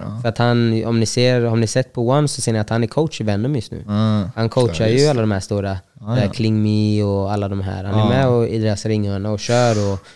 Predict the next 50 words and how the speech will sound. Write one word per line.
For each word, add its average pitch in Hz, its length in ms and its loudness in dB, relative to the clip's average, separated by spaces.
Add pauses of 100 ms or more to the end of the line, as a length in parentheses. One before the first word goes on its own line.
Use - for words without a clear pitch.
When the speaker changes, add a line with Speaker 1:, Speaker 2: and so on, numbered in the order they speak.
(100)
Speaker 2:
håller 110 300 0
ko-, 117 220 -4
han 127 420 0
är 113 100 -2
den 110 160 0
som 107 120 -4
håller, 104 260 0
styr 110 240 0
upp 113 160 -2
deras, 98 420 -10 (200)
liksom, 101 280 -10
fight, - 440 -10 (100)
eh, 104 60 -4
Speaker 1:
Ja. 101 380 0
Speaker 2:
fight 95 160 -8
camp 95 220 -10
träningar, 98 320 -6
Speaker 1:
Ja. 104 140 0
Speaker 2:
liksom. 92 200 -8
Så - 100 -16
att - 80 -14
Speaker 3:
Ha, 101 80 0
Speaker 2:
det 98 140 -4
Speaker 3:
har 98 120 4
du 90 60 2
varit 92 240 2
där 120 220 4
och 85 60 0
kört - 340 -2
också? - 140 -2
Speaker 2:
Jag 127 80 4
har 139 40 4
inte 143 120 0
varit 143 160 0
där 143 180 4
tyvärr. 123 300 2
Jag 120 140 2
har 123 40 2
tränat 151 380 2
med 160 140 0
Chris - 280 -2
inför 120 240 0
mitt 123 160 0
första 120 280 0
V 120 200 4
M 123 140 4
där 101 160 2
efter 101 220 -4
jag 101 40 -2
vann 98 240 -2